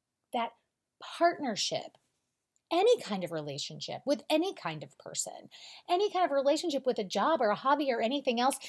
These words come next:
this should maximize our solo effort towards self-love. Yes, it's a fine line. Not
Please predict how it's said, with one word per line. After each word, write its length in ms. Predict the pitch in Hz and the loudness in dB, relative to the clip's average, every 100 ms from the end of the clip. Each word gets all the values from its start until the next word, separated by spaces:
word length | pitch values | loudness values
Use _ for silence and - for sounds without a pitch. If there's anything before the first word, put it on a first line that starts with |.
| - - | -6 0
this 100 | 277 | 2
should 240 | 277 285 | 2 0
maximize 1040 | 247 262 294 392 - - 302 254 220 196 - | 0 2 4 2 2 2 2 2 2 2 0
our 140 | 240 233 | -2 -2
solo 580 | - 277 285 277 269 | 4 6 8 10 10
effort 420 | 247 285 233 202 - | 10 6 4 0 -2
towards 560 | - 262 240 254 247 - | 0 2 2 0 -4 -8
self-love. 1040 | - 185 165 - _ - 311 302 151 - _ _ _ _ _ _ _ _ _ _ _ _ _ _ _ _ - | -6 -2 -4 -6 _ 2 6 6 4 -4 _ _ _ _ _ _ _ _ _ _ _ _ _ _ _ _ -2
Yes, 380 | 277 302 - | 2 2 0
it's 100 | 262 | -6
a 60 | 262 | -6
fine 260 | 302 285 254 | -2 -2 -2
line. 380 | 269 285 160 - _ _ _ - | -2 -2 -4 -12 _ _ _ -10
Not 240 | 269 381 | -4 -4